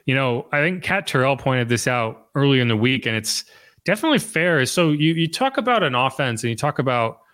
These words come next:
the openers. And what are the openers, right? The openers are the scripted plays that every team does. Like, they have a, they have usually a script of something like fifteen plays to start a game where, you know, and then the Saints have talked about this, is, like,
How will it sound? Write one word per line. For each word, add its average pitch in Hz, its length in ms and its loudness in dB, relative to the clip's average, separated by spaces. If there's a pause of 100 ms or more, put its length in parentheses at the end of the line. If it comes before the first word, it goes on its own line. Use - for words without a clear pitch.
(460)
the 143 220 4
openers. 104 520 -2
And 156 100 4
what 208 140 4
are 196 60 4
the 147 160 0
openers, 113 500 -4
right? 127 140 2
The 123 100 2
openers 151 320 0
are 117 320 0 (180)
the 120 60 -4
scripted 190 480 0
plays 113 640 -2 (240)
that 120 100 0
every 160 220 2
team 151 340 2
does. 104 340 0
Like, 110 120 -2
they 127 120 0
have 127 120 -2
a, 113 80 -4 (100)
they 123 100 0
have 120 200 -4
usually 147 240 4
a 120 60 2
script - 400 -2
of 156 60 0
something 127 200 0
like 110 200 -2 (400)
fifteen 131 720 2
plays 110 760 0
to 107 80 -2
start 113 360 -2
a 113 40 2
game 104 520 -2 (360)
where, 127 520 2
you 135 100 2
know, 151 120 0
and 156 140 2
then 135 140 2
the 139 80 4
Saints 165 260 0
have 147 120 -2
talked 240 280 0
about 139 220 -2
this, 135 180 0
is, 123 100 -4
like, 127 240 -2